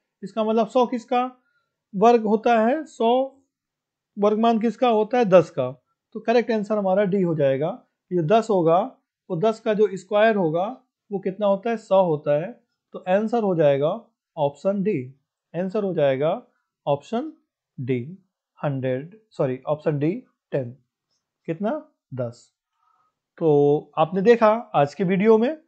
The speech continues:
कि जो लुप्त संख्याओं संबंधी सवाल थे उनको हमने सॉल्व किया। इससे पहले दो वीडियोज़, अ, लुप्त संख्याओं पे आधारित बनाई जा चुकी है, आप उनको भी देखें और कुछ अगर डाउट होता है तो कमेंट बॉक्स में करें। धन्यवाद। अभ्यास प्रश्नों को करें।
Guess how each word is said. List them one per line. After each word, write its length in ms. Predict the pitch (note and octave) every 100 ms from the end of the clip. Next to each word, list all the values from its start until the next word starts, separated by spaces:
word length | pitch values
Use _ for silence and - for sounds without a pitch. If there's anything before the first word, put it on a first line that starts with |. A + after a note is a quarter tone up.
| _ _ _ -
कि 220 | E3+ E3+
जो 180 | D#3 E3
लुप्त 240 | E3+ G#3
संख्याओं 380 | A3+ A3+ G3+ A3
संबंधी 360 | A3 G#3+ G#3+ A3
सवाल 360 | G#3 G3+ G#3
थे 160 | G#3 B3+ D#4+ _ _ -
उनको 260 | D#3+ D3 D#3+
हमने 220 | D3+ E3
सॉल्व 280 | E3 E3 E3+
किया। 320 | G#3+ B3 D4+
इससे 220 | A3+ F#3
पहले 240 | D#3 D3 D#3
दो 280 | D3+ E3+
वीडियोज़, 420 | D#3 D#3 E3+ F3 - D3+
अ, 140 | D3
लुप्त 200 | D#3+ F#3+
संख्याओं 400 | G3 F3 F3+ F3
पे 120 | F3
आधारित 340 | E3 D#3 D#3 D3
बनाई 320 | C#3+ D3 F#3+
जा 120 | F#3+
चुकी 300 | - - G3+
है, 140 | - _ _ -
आप 160 | D3+ D3+
उनको 280 | D#3 D#3 G#3+
भी 80 | G#3
देखें 280 | G3+ G3 C#4+ E4 _ _ _ _
और 240 | D#3 C#3 C#3+
कुछ 280 | G3 F#3+ F3
अगर 160 | E3
डाउट 260 | F3 A#3+ A#3+
होता 220 | A#3+ A#3
है 60 | A3+
तो 120 | -
कमेंट 280 | F3+ F#3 F3+
बॉक्स 220 | F3+ G3
में 120 | F#3+
करें। 200 | G3 D3 _ _ _ _ C#3
धन्यवाद। 500 | D3 D#3 F#3 D4 - D3+
अभ्यास 320 | D#3 D3 D3
प्रश्नों 320 | D#3+ F3 F3
को 100 | G3+
करें। 300 | G3+ G#3